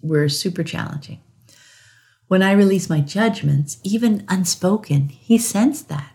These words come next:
and opened up even more, inviting me into his gaming world. It was brilliant. When Lissy began closely following the alternative music scene and going to shows,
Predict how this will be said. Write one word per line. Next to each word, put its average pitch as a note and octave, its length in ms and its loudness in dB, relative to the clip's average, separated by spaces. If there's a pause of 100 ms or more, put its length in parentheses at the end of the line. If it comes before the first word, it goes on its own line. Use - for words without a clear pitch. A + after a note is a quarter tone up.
(120)
and F3 120 4
opened G3+ 300 2
up G3 160 -2
even F#3 240 2
more, F3+ 280 2
inviting E3 600 0
me D3 220 0
into D3 180 0
his D3+ 220 2
gaming D3+ 400 -2
world. - 320 -14 (500)
It E3 320 0
was E3 220 0
brilliant. D#3+ 640 -2 (1900)
When F3 180 6
Lissy F3+ 260 4
began F#3 400 2
closely D#3+ 380 -2
following F3+ 480 2
the E3+ 140 6
alternative D#3 500 2
music G3 380 0
scene G3 260 0
and E3 140 2
going D3 180 4
to C#3+ 100 -2
shows, G3 560 -2